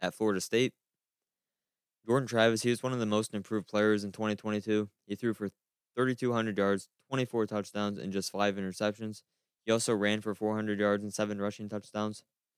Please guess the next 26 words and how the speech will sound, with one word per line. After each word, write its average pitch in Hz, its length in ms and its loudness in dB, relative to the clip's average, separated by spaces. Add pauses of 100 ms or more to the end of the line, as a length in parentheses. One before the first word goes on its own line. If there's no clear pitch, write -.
(640)
Johnny 120 240 2
Wilson 120 500 0
also 110 300 -2
had 113 80 4
a 110 60 2
very 113 260 4
improved 110 300 -2
season 113 320 -2
last 110 260 0
year 113 220 0 (240)
after 101 240 -4
transferring 104 500 -6
from 98 160 -8
Arizona 98 380 0
State. 107 360 0 (760)
He 117 60 0
had 101 100 2
forty-three 117 500 0
catches 110 460 -4
for 98 160 -2
nine 104 200 2
hundred 107 280 -4
yards 101 240 2
and 92 120 -8
five 101 220 0
touchdowns. 110 600 -4